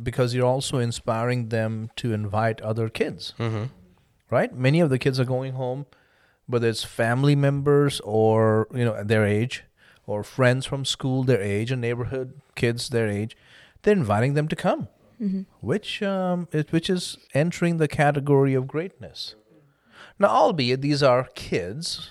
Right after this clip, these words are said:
Speaker 1: right? They're no competition to you guys, uh, but, uh, so they're not gonna, like, overshadow <laughs> your,
Speaker 2: <laughs>
Speaker 1: your presence in Blaze.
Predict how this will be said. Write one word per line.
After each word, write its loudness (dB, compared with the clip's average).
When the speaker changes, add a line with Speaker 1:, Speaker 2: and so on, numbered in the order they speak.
Speaker 1:
right? 0
They're -4
no 0
competition -4
to -8
you -2
guys, -6
uh, 2
but, 4
uh, 0
so 2
they're 4
not 6
gonna, 0
like, -2
overshadow -2
<laughs> 2
your, 6
Speaker 2:
<laughs> 4
Speaker 1:
your 2
presence 2
in 0
Blaze. 4